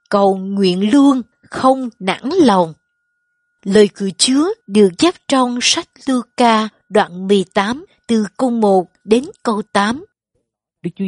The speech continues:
Speaker 2: Giêsu phán cùng môn đồ một thí dụ để tỏ ra rằng phải cầu nguyện luôn, chớ hề mỏi mệt. Trong thành kia, có một quan án không kính sợ Đức Chúa Trời, không vị nể ai hết.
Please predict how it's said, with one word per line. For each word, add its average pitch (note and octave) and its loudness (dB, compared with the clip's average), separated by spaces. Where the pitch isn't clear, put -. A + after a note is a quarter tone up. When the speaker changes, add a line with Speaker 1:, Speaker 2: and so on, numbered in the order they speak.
Speaker 2:
Giêsu C#3+ -6
phán E3 -4
cùng A2 -6
môn B2+ -6
đồ G2 -2
một F2+ -10
thí - -10
dụ F2+ -8
để B2 -2
tỏ A2 -2
ra E3 -2
rằng G#2+ -6
phải A2+ -6
cầu A2+ -4
nguyện G#2 -6
luôn, D3+ -2
chớ E3+ -2
hề G#2 -6
mỏi E2+ -14
mệt. F#2 -10
Trong A#2 -4
thành F2+ -12
kia, A2 -6
có D#3+ -6
một A2+ -4
quan A2+ -2
án A#2+ -6
không A#2+ -8
kính D3 -10
sợ E2+ -10
Đức G#2 -12
Chúa C3+ -4
Trời, F2 -10
không F3 -6
vị F#2+ -6
nể F#2+ -6
ai G#2+ -8
hết. A#2 -8